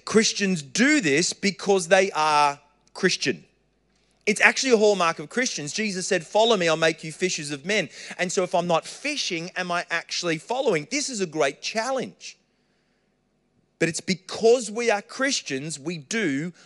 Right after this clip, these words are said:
those Christian things. Because I have Jesus in my heart, then his heart connects with my heart. And I'm gonna find people like Abby who goes, "Let's go out on the streets between ten thirty P M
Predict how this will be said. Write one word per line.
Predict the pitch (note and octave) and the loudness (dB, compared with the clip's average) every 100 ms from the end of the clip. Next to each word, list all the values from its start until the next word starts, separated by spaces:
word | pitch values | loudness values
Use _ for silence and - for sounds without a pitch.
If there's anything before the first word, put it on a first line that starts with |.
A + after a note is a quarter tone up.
| _ - | _ 2
those | E3+ E3+ | 2 2
Christian | - F#3+ - E3+ | -4 -6 -6 -8
things. | A3 G3 | -8 -8
Because | F#3 A#3 G#3 | -4 -2 0
I | |
have | G3 E3 | 0 -2
Jesus | G3 G#3+ G3+ F#3 | -4 -6 -6 -4
in | F3+ E3 | -4 0
my | D#3+ D#3+ | 0 -2
heart, | - B3 C#4 D3 - - - F3+ | -6 -4 0 0 -2 -8 -10 -4
then | F#3+ | -4
his | G3 B3+ D4 A3+ | -2 0 0 -2
heart | F3 F3 - | -2 -2 -2
connects | F#3+ F3+ F3 | -2 -4 -4
with | E3 D3+ | -10 -4
my | F3 A#3 A#3+ | -2 0 -2
heart. | C3+ B2+ - - - | -2 -2 -2 -14 -4
And | G3+ | 0
I'm | G#3 | 0
gonna | G3+ G3+ | 0 -4
find | - A3+ C#4 A3 D#3+ F#3 | -2 -4 -2 -2 -2 -4
people | G#3+ A#3 - G#3+ | -4 -4 -2 0
like | E3 C#3 C#3+ - - - - | 2 2 2 -4 -20 -12 -2
Abby | G#3 C#4 F3 | 0 0 -2
who | D#3+ F#3 | -4 -2
goes, | E3 D#3+ D#3 D3+ - - | 2 2 2 -2 -10 -10
"Let's | A3+ D#4 - | 0 0 0
go | - C#4+ C#4 | 2 4 4
out | B3+ | 4
on | A3+ | 2
the | G#3 | 0
streets | G3 - - D#4 D4+ G3 - | -2 -2 0 2 4 2 -2
between | - A#3 - G3 F#3+ G3 | -4 -4 -2 0 0 -2
ten | - A#3 D#4 E4+ | -6 -4 -4 -6
thirty | - C#4 C#4 C4 A#3+ | -4 2 2 2 0
P | - - C#4 A#3+ | 0 0 0 2
M | C#3 F3 | 0 0